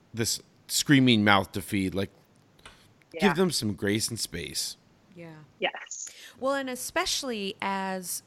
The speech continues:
Speaker 3: a, uh, provider, right? You know, she's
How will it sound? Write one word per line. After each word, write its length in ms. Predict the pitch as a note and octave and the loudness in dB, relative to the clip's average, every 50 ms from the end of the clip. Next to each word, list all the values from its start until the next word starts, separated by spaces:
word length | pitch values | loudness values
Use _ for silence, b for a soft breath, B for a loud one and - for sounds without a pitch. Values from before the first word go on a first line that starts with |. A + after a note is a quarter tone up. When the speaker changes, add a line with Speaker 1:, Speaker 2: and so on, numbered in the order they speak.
| _ _ | _ _
Speaker 3:
a, 480 | - F3+ F#3 F3+ F3+ F3 F3 F3 E3+ - _ _ _ _ _ _ _ _ _ _ _ _ _ _ _ _ _ _ - | -6 -4 -4 -4 -4 -6 -6 -8 -10 -12 _ _ _ _ _ _ _ _ _ _ _ _ _ _ _ _ _ _ -8
uh, 360 | F#3+ F3+ E3+ D#3+ D#3+ E3+ E3 - _ _ _ _ _ | -6 -6 -6 -6 -8 -10 -12 -14 _ _ _ _ _
provider, 680 | - A3 F#3 F#3 F#3 - - F4 A3 D#3+ C#3+ B2 - - - | -6 -4 -2 0 0 0 2 2 0 0 -2 -4 -10 -16 -10
right? 400 | F3+ F#3 G3 A#3 D4 E4 D#4+ - - _ | -6 -4 -2 -2 -2 -4 -6 -10 -14 _
You 140 | A3+ A3+ A3+ | -8 -6 -4
know, 180 | G#3+ G3+ G3 | -4 -4 -4
she's 760 | G3+ - - - A#3+ A#3+ A#3 A#3 A#3 G#3+ G3+ - - - - | -6 -6 -4 -4 -4 -4 -4 -6 -6 -6 -8 -8 -8 -8 -10